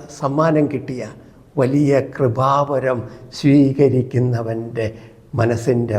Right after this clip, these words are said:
ഭാവമാണ്. ആ മനോഭാവത്തിലാണ് പിമ്പിലായിരിക്കുന്നവരെ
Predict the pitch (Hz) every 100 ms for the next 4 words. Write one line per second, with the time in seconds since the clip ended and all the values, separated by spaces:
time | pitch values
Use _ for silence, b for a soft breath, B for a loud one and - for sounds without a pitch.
0 | - - 95 107 113 90 - - - -
1 | - - - - _ _ _ - - 107
2 | 143 123 127 127 123 127 127 131 123 110
3 | 107 107 107 101 113 123 b b b _
4 | _ - 113 117 113 101 98 98 107 101
5 | 101 101 95